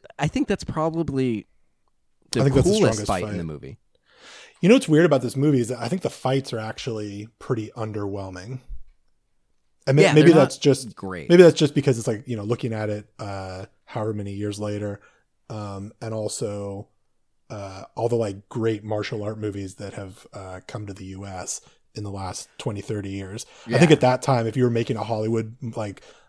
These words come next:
Speaker 2: um, martial arts movie that didn't star, like, Bruce Lee or, or somebody, like, some big name, um, you weren't gonna get, like, real martial arts
Speaker 1: Well,
Speaker 2: action.
Speaker 1: what's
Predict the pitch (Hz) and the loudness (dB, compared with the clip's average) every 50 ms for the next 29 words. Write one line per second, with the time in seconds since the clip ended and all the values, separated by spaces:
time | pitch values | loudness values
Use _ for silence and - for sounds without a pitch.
0 | _ _ _ - 101 101 95 95 92 95 98 101 113 131 _ _ - 113 110 113 | _ _ _ -14 -14 -12 -12 -12 -12 -14 -14 -16 -16 -18 _ _ -10 -6 -4 -4
1 | 104 - 120 110 107 107 104 - 120 117 113 120 113 107 101 101 123 113 107 101 | -2 -2 -4 -4 -4 -4 -6 -4 -4 -2 0 0 -2 -2 -2 -4 -4 -4 -4 -8
2 | - - - 117 101 98 98 101 101 98 98 98 92 95 - _ _ _ _ _ | -10 -10 -8 -8 -8 -8 -8 -8 -8 -10 -10 -10 -12 -14 -16 _ _ _ _ _
3 | _ _ _ _ - 123 113 101 - 117 107 107 107 104 104 104 107 107 113 110 | _ _ _ _ -6 -6 -6 -6 -8 -8 -6 -6 -4 -4 -4 -4 -6 -6 -8 -10
4 | 101 101 98 95 95 - - - - - 120 123 120 113 117 117 107 104 - - | -8 -8 -10 -10 -12 -14 -10 -8 -4 -2 -2 0 0 -2 -2 -4 -6 -6 -6 -4
5 | 117 120 107 - 120 107 101 104 101 98 98 98 101 107 117 - - - - - | -6 -6 -4 -4 -6 -6 -6 -8 -10 -10 -10 -10 -8 -10 -10 -12 -14 -20 -20 -20
6 | _ _ _ _ _ _ - 104 104 101 101 98 95 92 92 92 98 - _ _ | _ _ _ _ _ _ -12 -10 -10 -10 -10 -10 -10 -12 -12 -14 -16 -18 _ _
7 | _ _ _ _ _ _ _ _ _ 131 120 120 113 120 117 - 127 107 107 101 | _ _ _ _ _ _ _ _ _ -8 -6 -4 -4 -4 -2 -2 -4 -4 -4 -6
8 | 104 101 104 101 98 101 98 104 101 95 95 95 95 95 92 - - 95 92 90 | -6 -6 -6 -6 -6 -4 -4 -4 -4 -4 -6 -8 -8 -8 -10 -10 -10 -12 -10 -10
9 | 92 90 - - - - _ _ _ - - 160 165 156 - - 98 98 113 156 | -12 -12 -14 -16 -18 -18 _ _ _ -4 -4 -4 -2 -4 -8 -10 -10 -6 -8 -8
10 | 147 - - - - - - | -8 -8 -14 -14 -14 -14 -16